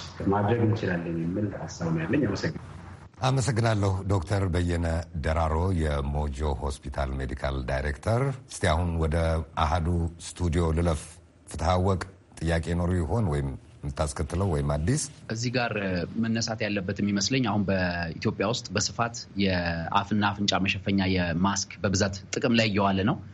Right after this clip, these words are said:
Speaker 3: ማስኩ ራሱ የጨርቅ ገጽታ ያለው ከመሆኑ አንጻር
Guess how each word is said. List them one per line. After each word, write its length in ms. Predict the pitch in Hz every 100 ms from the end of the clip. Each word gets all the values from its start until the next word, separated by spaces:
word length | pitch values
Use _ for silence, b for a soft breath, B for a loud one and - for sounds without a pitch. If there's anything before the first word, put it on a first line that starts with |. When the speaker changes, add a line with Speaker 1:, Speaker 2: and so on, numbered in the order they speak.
| B
Speaker 3:
ማስኩ 420 | 117 117 113 -
ራሱ 320 | 110 104 - 135 139 110 98
የጨርቅ 420 | 104 98 110 - 87 87 85 82
ገጽታ 320 | 107 101 101
ያለው 260 | 95 92
ከመሆኑ 340 | 90 98 95 95
አንጻር 340 | 98 98 139